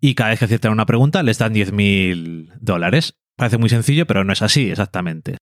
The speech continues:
De estas cinco personas hay una que es el timador, que sabe todas las respuestas a todas las preguntas y tiene, su objetivo es llegar al final cuando hay tres personas y que una de las otras dos, al menos, esté convencida de que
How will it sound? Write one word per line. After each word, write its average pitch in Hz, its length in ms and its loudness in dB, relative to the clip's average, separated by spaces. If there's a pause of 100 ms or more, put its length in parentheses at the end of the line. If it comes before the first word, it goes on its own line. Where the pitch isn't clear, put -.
De 120 160 -2
estas 110 180 -2
cinco 135 220 2
personas 156 640 2
hay 131 240 2
una 156 400 2
que 104 260 0
es - 240 -4
el 107 280 -6
timador, 123 680 0
que 110 440 0
sabe 165 800 0
todas 143 180 2
las 135 120 2
respuestas 135 380 -2
a 107 40 -10
todas 117 180 0
las 120 120 0
preguntas 135 680 -2
y 196 440 2 (100)
tiene, 151 460 2
su - 120 2
objetivo 139 480 0
es 113 300 -2
llegar 123 320 0
al 139 80 0
final 147 340 0
cuando 104 200 -2
hay 107 100 0 (180)
tres 135 580 -2
personas 170 760 0 (260)
y 160 280 4
que 170 460 0 (240)
una 139 280 4
de 143 80 4
las 139 160 2
otras 135 340 2
dos, 165 520 -4
al 110 180 -4
menos, 143 500 0
esté 120 240 -2
convencida 147 800 2
de 117 220 -2
que 120 140 0